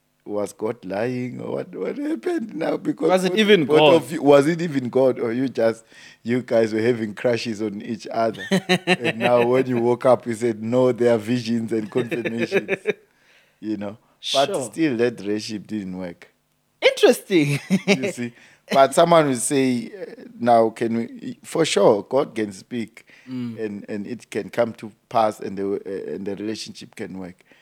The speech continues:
Speaker 1: And at times you, you can maybe to find that I tra-, I truly heard from God,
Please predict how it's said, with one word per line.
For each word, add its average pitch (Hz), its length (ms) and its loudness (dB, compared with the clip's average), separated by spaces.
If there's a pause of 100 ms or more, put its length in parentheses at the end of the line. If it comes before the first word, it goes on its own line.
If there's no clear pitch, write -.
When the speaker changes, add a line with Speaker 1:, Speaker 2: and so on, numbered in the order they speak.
(280)
Speaker 1:
And 143 180 -2
at 170 200 -4
times 175 340 4
you, 131 140 -6
you 127 220 -4
can 139 380 -4
maybe 143 640 -2
to 147 120 -14
find 147 260 2
that 127 160 0
I 131 160 0
tra-, 151 420 -4
I 131 140 6
truly 147 380 0
heard 127 260 4
from 110 280 -6
God, 101 220 -6